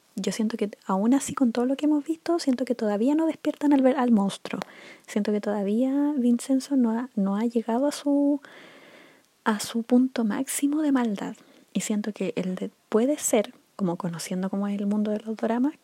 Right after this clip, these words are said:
puede ser que, eh, para poder, eh, detonar a Vincenzo y que sea realmente malo y así como que vaya arremetiendo contra todo, así contra Babel,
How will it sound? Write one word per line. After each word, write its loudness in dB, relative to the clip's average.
puede 0
ser -4
que, 4
eh, 4
para -4
poder, 2
eh, 0
detonar 0
a 2
Vincenzo 4
y 2
que -2
sea -4
realmente -2
malo 4
y 4
así -2
como 0
que 2
vaya 4
arremetiendo 0
contra -4
todo, 4
así 2
contra 4
Babel, 4